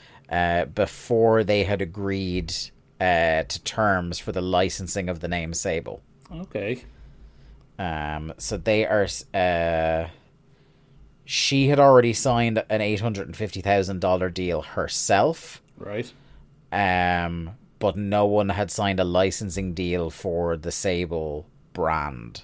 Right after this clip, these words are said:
Speaker 1: seemingly.
Speaker 2: That,
Speaker 1: Um,
Speaker 2: that seems, uh,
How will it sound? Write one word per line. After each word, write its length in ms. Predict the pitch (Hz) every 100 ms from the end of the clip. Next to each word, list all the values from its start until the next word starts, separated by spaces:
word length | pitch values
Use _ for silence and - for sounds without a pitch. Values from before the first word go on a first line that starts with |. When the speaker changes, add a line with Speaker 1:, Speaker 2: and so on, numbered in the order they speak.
| -
Speaker 1:
seemingly. 760 | - 90 76 69 62 58 58 - _ _ - - - - - - - - -
Speaker 2:
That, 320 | 76 69 62
Speaker 1:
Um, 300 | 58 62 55
Speaker 2:
that 240 | 104 127 -
seems, 580 | - 107 107 104 101 107
uh, 500 | 98 95 92 90